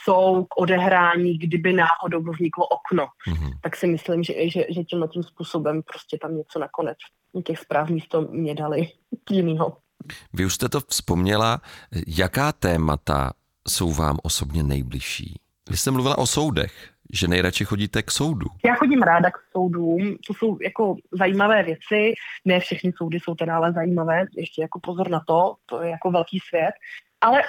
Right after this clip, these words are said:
Speaker 1: chodím tam ráda, ale chodím třeba i ráda do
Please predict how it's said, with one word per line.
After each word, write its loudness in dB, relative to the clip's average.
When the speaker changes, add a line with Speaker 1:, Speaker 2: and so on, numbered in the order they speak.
Speaker 1:
chodím 2
tam 2
ráda, 6
ale 6
chodím 4
třeba 4
i 4
ráda 6
do 4